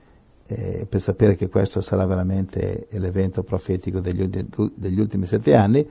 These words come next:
se vedremo in concomitanza e immediatamente all'inizio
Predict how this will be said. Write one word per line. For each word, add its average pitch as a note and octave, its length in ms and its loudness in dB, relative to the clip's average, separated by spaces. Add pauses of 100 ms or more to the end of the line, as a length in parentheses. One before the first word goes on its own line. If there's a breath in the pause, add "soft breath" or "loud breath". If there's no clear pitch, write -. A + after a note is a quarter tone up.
(400 soft breath)
se - 280 10
vedremo C#3+ 420 12
in A#2+ 80 10
concomitanza B2 1200 6
e G#2 160 4
immediatamente A2 760 6
all'inizio G2+ 760 4